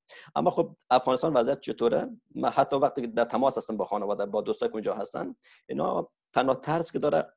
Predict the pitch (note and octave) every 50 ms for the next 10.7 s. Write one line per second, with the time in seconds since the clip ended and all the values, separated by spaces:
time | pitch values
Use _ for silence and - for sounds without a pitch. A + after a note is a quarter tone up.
0 | _ - - A#2+ A#2 A#2 A#2 B2+ C#3+ D3+ D#3 D3 - D3 D3 D3 - - _ _
1 | - A2 A2+ A2+ A2 A#2+ A#2 C3 C#3+ C#3+ B2 B2 B2+ A#2+ B2 A2+ A2+ A2 G2+ -
2 | - C3+ - - - G#2+ A2 A2 C3 C#3 C#3+ C3+ A#2+ A2 A2 A2 G#2+ G#2 B2+ C#3
3 | C#3 - A#2+ A#2 C3 C3+ C3+ C#3 C3+ C3+ - - G#2 G2+ G2 F#2 - _ _ _
4 | _ - - - _ _ G2+ G#2 G#2+ G#2+ - - - B2 A2+ A#2 B2 A#2+ A#2+ A2+
5 | F#2 - - F2 D#2 - - - - _ _ _ _ _ _ _ _ _ _ _
6 | _ _ - A2 B2+ C3+ - - C3 B2+ B2+ C3+ B2+ A#2 A#2+ A#2+ - B2+ C3 C3+
7 | B2+ - - - D3 D#3+ D#3+ - _ _ - A2+ A2+ A#2 - - B2+ A#2+ A2+ A#2+
8 | C#3+ D3 D3+ D3+ C#3+ C#3 - _ _ _ _ _ - A2+ A#2 A2+ A#2 A#2 A#2+ A2
9 | A2+ A2 A#2 A2+ A2+ A#2 C#3 C#3 B2+ B2 A#2 G#2+ G#2 - B2 G#2+ F#2+ - G2 F#2
10 | - G#2 F#2+ F2+ F2+ - D#2+ - - - - - - _